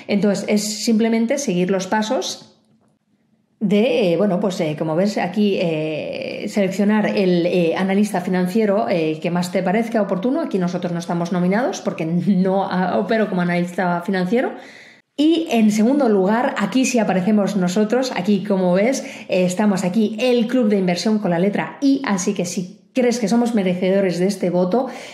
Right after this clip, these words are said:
em, pincha aquí, ¿de acuerdo? Eh, y ya te lleva a la mejor academia de, de formación, puedes pinchar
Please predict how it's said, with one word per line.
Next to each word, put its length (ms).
em, 360
pincha 340
aquí, 420
¿de 80
acuerdo? 560
Eh, 280
y 60
ya 160
te 100
lleva 400
a 60
la 80
mejor 260
academia 440
de, 240
de 100
formación, 540
puedes 180
pinchar 380